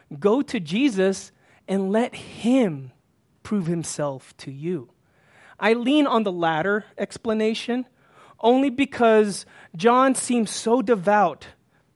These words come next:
and willing to sacrifice his entire, like, his life as well and his safety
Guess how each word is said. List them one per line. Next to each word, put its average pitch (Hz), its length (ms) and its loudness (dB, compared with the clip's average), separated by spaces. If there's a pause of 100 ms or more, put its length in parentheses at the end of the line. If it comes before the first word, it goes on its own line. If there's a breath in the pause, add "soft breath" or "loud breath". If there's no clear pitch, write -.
(120)
and 196 240 0
willing 247 300 6
to 220 140 0
sacrifice 214 680 0
his 190 140 -4
entire, 233 680 0 (720 soft breath)
like, 165 220 -6
his 202 260 4
life 214 400 0
as 175 160 -2
well 196 460 6
and 185 140 -2
his 170 180 0
safety 185 680 -2